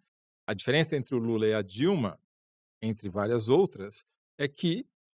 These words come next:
o Lula ainda tem trinta e cinco por cento de aprovação e a Dilma tinha um dígito de aprovação. Então, ele tá certíssimo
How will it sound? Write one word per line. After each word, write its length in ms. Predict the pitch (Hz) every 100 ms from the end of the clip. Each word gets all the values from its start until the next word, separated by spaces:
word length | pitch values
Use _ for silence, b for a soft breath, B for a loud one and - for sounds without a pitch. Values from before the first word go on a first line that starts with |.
| _ _ _
o 160 | 220 208
Lula 300 | 117 113 139
ainda 180 | 190 240
tem 180 | 127
trinta 240 | 107 123 143
e 40 |
cinco 240 | 131 143 151
por 100 | 139
cento 140 | 151
de 60 | 175
aprovação 540 | 208 254 294 - 180
e 40 |
a 80 | 247
Dilma 240 | 170 151 160
tinha 180 | 196
um 60 | 220
dígito 300 | 117 127 127
de 60 | 151
aprovação. 520 | 160 170 113 - - _ _ b b b b b _ _ _ _
Então, 180 | 165 170
ele 120 | 202
tá 200 | - 214
certíssimo 920 | - 220 - - 196 202 - 113 104